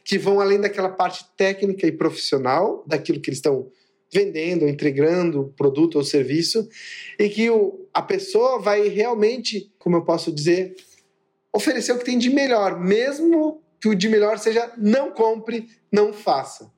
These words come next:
E aí a gente gera uma confiança, uma cone-, conexão.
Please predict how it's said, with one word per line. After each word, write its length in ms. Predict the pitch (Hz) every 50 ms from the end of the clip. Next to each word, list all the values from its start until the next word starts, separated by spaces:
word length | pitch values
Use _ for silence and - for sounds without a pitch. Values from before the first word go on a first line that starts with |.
| _ _ _ _ _ _ _ _ _ _ _ _ _ _ -
E 60 | 156
aí 320 | 147 143 147 151 160 165
a 80 | 165 160
gente 240 | 165 165 165 165 165
gera 300 | 151 170 160 165 165 165
uma 220 | 165 175 175 185
confiança, 640 | 180 - - 202 190 - - - 156 165 170 - 185
uma 160 | 180 170 170
cone-, 260 | 160 180 170 180 180 180 -
conexão. 520 | _ - 190 202 190 - - 339 - -